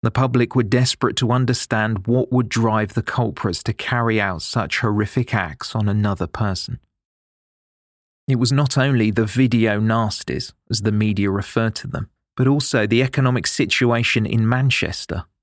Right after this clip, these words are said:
or Moston in particular, that were reported as another reason for the crimes against Suzanne.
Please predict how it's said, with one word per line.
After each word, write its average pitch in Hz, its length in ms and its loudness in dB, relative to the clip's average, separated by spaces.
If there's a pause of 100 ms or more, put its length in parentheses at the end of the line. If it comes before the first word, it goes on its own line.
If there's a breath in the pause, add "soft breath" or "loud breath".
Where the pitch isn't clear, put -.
(120)
or 104 80 -2
Moston 107 520 0
in 107 140 0
particular, - 680 -4 (480)
that 117 100 0
were 131 160 2
reported 117 600 0
as 117 200 0
another 127 440 2
reason 113 540 2
for - 180 -4
the 117 100 -2
crimes 123 540 0
against 107 420 -2
Suzanne. 104 600 -2